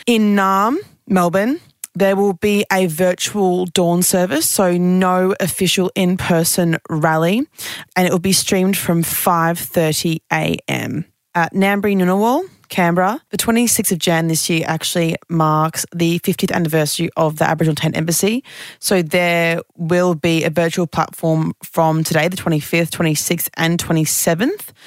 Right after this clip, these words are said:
where there are exhibitions, panels, public speakers, and entertainment. Um, but the embassy also welcomes people to stand on site on Jan twenty-sixth in solidarity,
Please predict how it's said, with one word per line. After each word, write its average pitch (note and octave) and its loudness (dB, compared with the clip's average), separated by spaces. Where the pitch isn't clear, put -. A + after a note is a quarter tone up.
where F3 0
there E3 2
are D3+ -2
exhibitions, D#3+ 0
panels, D#3 0
public - -4
speakers, D#3+ -4
and E3+ 0
entertainment. D#3+ -2
Um, D3+ 2
but D#3 -2
the - -4
embassy F3 0
also F3 0
welcomes E3 0
people E3 -4
to E3+ -4
stand D#3+ 0
on F#3+ 2
site D#3 0
on F3 2
Jan D3+ 2
twenty-sixth D3+ -2
in F3+ 2
solidarity, D3+ 0